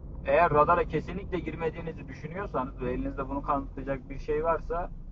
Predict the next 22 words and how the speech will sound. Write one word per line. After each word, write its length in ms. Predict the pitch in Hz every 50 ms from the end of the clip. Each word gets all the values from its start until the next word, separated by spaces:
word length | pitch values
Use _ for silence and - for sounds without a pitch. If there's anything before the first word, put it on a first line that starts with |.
| - - - -
ancak 340 | 147 156 160 156 165 170 170
o 140 | 175 170 165
zaman 260 | 165 160 147 135 127
iptal 320 | 120 - - 120 120 117
ettirebilirsiniz 800 | 110 - - - 113 113 110 113 113 113 - - 113 110 - -
radar 280 | 113 110 113 113 110 110
cezanızı 460 | 113 110 110 117 113 110 - - -
ya 100 | 117 117
da 60 | 120 113
başka 280 | 117 113 - - 123
bir 40 | 113
trafik 380 | - 165 147 143 - - - -
cezanızı. 480 | - - 214 226 - - - - - - - -
Çünkü, 380 | 156 151 - - 175 180 190 185 - - - - - - - - - - - - - - - - - - - - -
e, 60 | 123 120 120 120 117 117 113 113 113 110 - - - - - - 139
benim 300 | 143 147 151 151 - - - - - -
öğrendiğim 460 | - 139 139 143 147 147 151 151 151 147
kadarıyla 680 | 151 139 120 120 117 120 123 131 147 151 160 160 - - - - - - - - - - - - - - - - -
trafik 360 | - 139 139 135 147 139 - -
cezalarına 680 | 139 135 131 139 131 131 123 123 120 117 120 120 123
vesaire 500 | 135 135 - - 127 117 113 120 131 -
memurun 640 | - - - 131 131 - - - - - - -